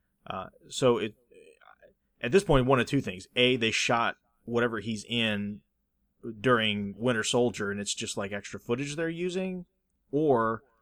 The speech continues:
um, he shot some stuff for Age of Ultron. They never told him whether it made the cutting room floor or not, and he just assumed since he never, they never told him it didn't,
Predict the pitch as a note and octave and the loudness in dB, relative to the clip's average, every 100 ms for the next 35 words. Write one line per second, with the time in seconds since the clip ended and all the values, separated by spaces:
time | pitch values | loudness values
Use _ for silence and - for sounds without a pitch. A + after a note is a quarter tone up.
0 | _ _ _ - G#2+ G#2+ G#2 G2+ - _ | _ _ _ -10 -6 -6 -6 -10 -16 _
1 | _ _ _ _ _ C#3 C#3+ - C3+ B2+ | _ _ _ _ _ 0 0 2 0 0
2 | - A2+ - A#2 - G#2+ A2 G#2+ A#2+ - | -4 -6 -2 -2 0 -2 -2 0 0 0
3 | G#2+ G#2 A2+ A#2 A2 - B2 A#2 A2+ G#2+ | -2 -2 -2 -2 -2 2 2 2 -2 -4
4 | G#2 G#2 - G#2+ G#2+ G2+ - A#2 G#2+ G#2 | -4 -6 -6 -2 -2 -2 -2 -2 0 -4
5 | G2 - G#2 A#2+ B2 C#3+ D3+ C#3+ C3+ G#2 | -6 -6 -2 0 0 -2 -2 -6 -12 -8
6 | G#2 G#2 A2+ G#2 - A#2 A2+ A#2 G#2 A2 | -6 -4 -6 -6 -4 -4 -4 -6 -6 -4
7 | G#2 G#2 - - G#2+ A2 G#2+ - A2+ G#2 | -4 -6 -10 -8 -4 -4 -4 -2 -2 -4
8 | G2+ - A2 C#3+ | -6 -6 -6 -6